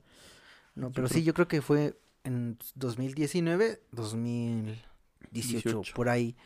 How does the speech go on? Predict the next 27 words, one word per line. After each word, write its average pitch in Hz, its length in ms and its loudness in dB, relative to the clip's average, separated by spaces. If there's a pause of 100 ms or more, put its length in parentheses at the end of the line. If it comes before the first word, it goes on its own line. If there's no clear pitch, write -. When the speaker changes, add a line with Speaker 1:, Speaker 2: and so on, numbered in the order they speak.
(640)
Speaker 1:
lloré, 113 360 2
este, - 480 -10 (680)
no, 139 480 4
lloré 139 220 6
en 180 60 4
Navidad 131 460 4
porque 113 500 -6 (200)
literalmente 139 720 4
sí 131 160 0
me 131 100 0
sentía 117 300 -4
solo 123 320 0 (460)
Speaker 2:
Ah, 117 280 2
ok. - 200 -10
Speaker 1:
y 127 40 4
estaba 113 280 2
solo, 107 200 -4 (460)
ahí - 60 -10
estaba 113 260 -4
solo. 107 260 -8 (180)
Speaker 2:
Mm, 110 320 -8 (340)
Speaker 1:
Sí. - 120 -12
Speaker 2:
pasar 113 220 -4
Navidad 107 440 -4
solito, - 440 -16 (180)
chale. - 340 -10 (180)
Speaker 1:
Ujú. 120 140 -8